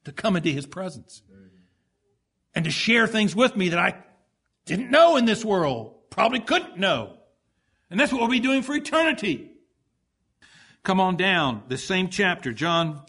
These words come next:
fourteen. Come down to about verse twenty-three. <clears throat> Jesus answered and said unto him, "If a man love me, he will keep my words."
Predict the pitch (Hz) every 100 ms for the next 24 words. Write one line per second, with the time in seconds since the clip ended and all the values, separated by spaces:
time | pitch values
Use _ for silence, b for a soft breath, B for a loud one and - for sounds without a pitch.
0 | _ 196 185 185 190 175 127 95 85 _
1 | _ _ _ _ _ _ _ _ _ _
2 | _ _ _ _ _ _ _ _ _ _
3 | _ _ _ _ _ 208 208 202 190 185
4 | 185 156 202 202 214 202 196 214 208 160
5 | 107 - _ - 247 - - - b b
6 | b b b - 233 240 233 240 247 233
7 | 233 262 269 254 220 208 170 160 233 240
8 | 247 262 254 285 330 233 226 254 269 -
9 | _ _ _ _ _ _ _ _ 214 202
10 | 202 185 190 220 247 285 139 - - -